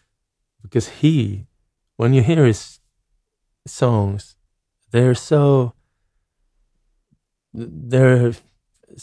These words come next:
well, they're timeless. But if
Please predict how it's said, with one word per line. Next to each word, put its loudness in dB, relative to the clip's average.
well, -2
they're -2
timeless. -2
But 2
if -6